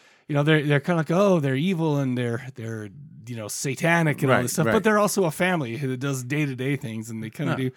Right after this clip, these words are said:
Speaker 1: silly little things like that. But then they also make this badass music that I really like, and, like, real metal dudes will tell me that, yeah, I'm, I'm a poser, and you know what? I'm, I'm too old to, to worry about being called a poser anymore. <laughs> Listen, pal, I was listening to metal before you were born.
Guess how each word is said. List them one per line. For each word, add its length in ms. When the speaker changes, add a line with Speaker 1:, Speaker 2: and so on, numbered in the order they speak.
Speaker 1:
silly 300
little 160
things 200
like 160
that. 220
But 120
then 120
they 140
also 300
make 220
this 140
badass 540
music 360
that 100
I 60
really 300
like, 280
and, 80
like, 160
real 240
metal 260
dudes 260
will 100
tell 180
me 120
that, 180
yeah, 220
I'm, 280
I'm 440
a 160
poser, 400
and 220
you 80
know 140
what? 320
I'm, 220
I'm 120
too 200
old 300
to, 140
to 120
worry 260
about 260
being 200
called 200
a 60
poser 300
anymore. 220
<laughs> 160
Listen, 240
pal, 160
I 140
was 160
listening 260
to 60
metal 180
before 280
you 120
were 140
born. 360